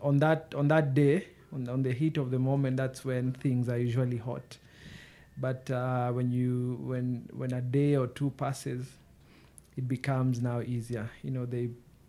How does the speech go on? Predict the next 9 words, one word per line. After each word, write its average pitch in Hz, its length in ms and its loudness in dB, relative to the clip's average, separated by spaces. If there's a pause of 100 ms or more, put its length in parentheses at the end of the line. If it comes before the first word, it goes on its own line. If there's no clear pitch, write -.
(120)
they 131 160 -4
go 131 180 0
into 135 260 0
their 123 180 -2
don't 131 380 -2
care 123 180 -2
mode 120 440 -4 (840)
and, 123 380 -4
uh, 117 640 -4